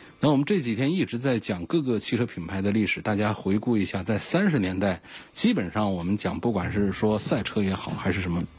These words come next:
通常都是每小时一百多公里的速度算不得了。所以这个宾利从它刚诞生推出的产品就是那种极速的代表，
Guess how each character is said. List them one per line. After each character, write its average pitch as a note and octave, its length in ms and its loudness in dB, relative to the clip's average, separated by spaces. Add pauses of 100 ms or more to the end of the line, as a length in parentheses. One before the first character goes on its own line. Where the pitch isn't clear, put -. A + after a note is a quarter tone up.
(160)
通 F#3+ 180 4
常 - 180 -2
都 G#2 140 2
是 F#2+ 180 -2
每 F#2+ 200 0
小 - 180 -4
时 - 200 0
一 F3 120 4
百 - 160 -4
多 - 140 -10
公 F#2+ 160 2
里 E2 80 -2
的 E2 60 -8
速 - 200 0
度 F2 140 0
算 E2+ 200 -4
不 F#2 80 -4
得 F#2+ 120 0
了。 - 120 -6 (600)
所 E3+ 120 4
以 F3+ 40 4
这 F#3 80 0
个 E3+ 80 0
宾 F#3 240 0
利 E3 100 4
从 - 360 0
它 F#3 300 0 (260)
刚 G#3+ 220 2
诞 G#3 300 0
生 D3+ 320 2
推 C#3 220 0
出 - 160 -4
的 A2+ 100 0
产 G2 220 -2
品 - 220 -6
就 - 100 -2
是 F2+ 140 -2
那 F#2+ 120 4
种 - 200 -4
极 - 260 0
速 D#3 260 0
的 F2+ 120 -8
代 - 160 -2
表， F#3 180 -6